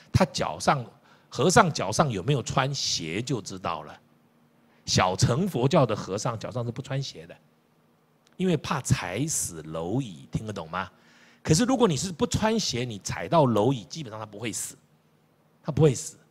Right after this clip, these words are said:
可是如果你是穿鞋子踩，基本上它会死，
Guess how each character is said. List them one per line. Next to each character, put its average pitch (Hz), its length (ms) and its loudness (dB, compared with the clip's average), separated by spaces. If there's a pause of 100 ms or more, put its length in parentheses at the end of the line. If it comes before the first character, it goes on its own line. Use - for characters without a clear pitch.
(200)
可 - 120 -2
是 214 100 4
如 240 100 4
果 226 120 10
你 139 120 4
是 185 80 2
穿 214 340 2
鞋 123 240 0
子 127 60 -2
踩， 90 260 0 (220)
基 160 160 -4
本 104 80 -6
上 104 180 -8 (300)
它 123 140 -2
会 120 180 -4
死， - 340 -8